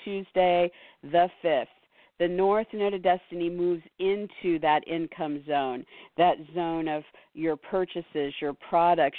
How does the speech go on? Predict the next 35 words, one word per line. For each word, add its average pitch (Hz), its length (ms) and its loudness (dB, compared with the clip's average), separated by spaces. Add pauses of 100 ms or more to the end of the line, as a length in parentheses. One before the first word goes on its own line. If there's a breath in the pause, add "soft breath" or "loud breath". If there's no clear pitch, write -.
your 156 80 -4
possessions, 156 720 -2
and 147 180 -2
the 147 60 -4
money 180 340 0
you 160 140 -2
make. 139 320 -8 (480 loud breath)
And 190 220 2 (180)
so 180 320 6
you 196 300 -4
have 202 280 2
a 175 40 -2
year 175 320 0
and 185 100 -2
a 185 60 -4
half 180 340 -2
opening 170 440 -2
up 190 360 4 (320 loud breath)
where 180 220 4
the 175 180 2
future 208 380 -4
is 170 80 -2 (200)
calling 190 360 2
you 165 160 0
in 165 180 -2
that 160 300 4
direction, 165 500 -2
and 151 100 -6
there 151 120 -4
can 165 220 -8
be 170 280 -6
some 156 160 -6 (160)
fated, 175 440 0
destined 160 500 0
things 151 320 -4